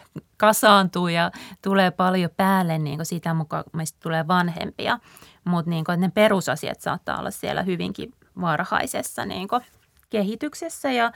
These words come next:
ja siinä, että miten, miten me ollaan niinku nähty, että miten meidän vanhemmat, miten meidän läheiset ihmiset käyttää rahaa,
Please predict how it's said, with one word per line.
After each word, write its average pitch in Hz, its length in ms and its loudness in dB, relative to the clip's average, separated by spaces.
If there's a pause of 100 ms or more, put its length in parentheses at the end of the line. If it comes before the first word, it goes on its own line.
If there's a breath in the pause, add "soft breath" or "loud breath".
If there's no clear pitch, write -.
(280 loud breath)
ja 233 80 -2
siinä, 220 440 0
että 196 160 -4
miten, 196 420 0
miten 196 260 2
me 180 100 4
ollaan 165 220 0
niinku 165 180 -4
nähty, 170 320 -2
että 170 140 -6
miten 175 200 -4
meidän 165 300 0
vanhemmat, 170 600 0
miten 202 240 -2
meidän 175 300 0
läheiset 170 540 -2
ihmiset 170 420 -4
käyttää 185 480 -2
rahaa, 190 400 0